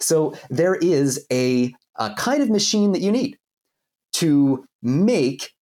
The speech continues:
these, uh, tiny, like, seven nanometer, five and three nanometer nodes, to, to actually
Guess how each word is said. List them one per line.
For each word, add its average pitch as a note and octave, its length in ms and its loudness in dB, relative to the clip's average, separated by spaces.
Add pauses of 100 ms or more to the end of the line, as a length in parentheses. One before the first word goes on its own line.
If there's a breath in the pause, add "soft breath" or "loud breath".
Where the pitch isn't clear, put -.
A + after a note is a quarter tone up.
(120)
these, C3+ 640 0 (220)
uh, G2+ 240 -2
tiny, F#3 420 0
like, B2 200 -2
seven D#3 320 -2
nanometer, C3+ 460 0
five A#2+ 280 -2
and G#2 140 -2
three C3 140 0
nanometer G#2 600 0 (200)
nodes, - 500 -4 (320)
to, C3 140 -4
to F3+ 100 -2
actually F#3+ 380 -4